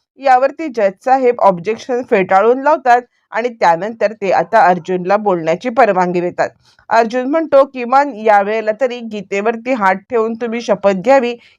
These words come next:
की मी जे काही बोलेन ते खरं बोलेन, खोटं काही बोलणार नाहीये, कारण परत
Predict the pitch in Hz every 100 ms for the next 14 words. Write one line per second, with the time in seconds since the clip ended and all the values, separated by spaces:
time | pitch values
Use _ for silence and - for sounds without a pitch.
0 | _ 302 302 302 269 269 233 220 196 185
1 | 180 180 180 185 185 185 196 208 254 311
2 | 311 247 - _ - 311 302 269 233 190
3 | 196 269 330 285 226 185 175 165 160 -
4 | _ _ - 320 302 285 294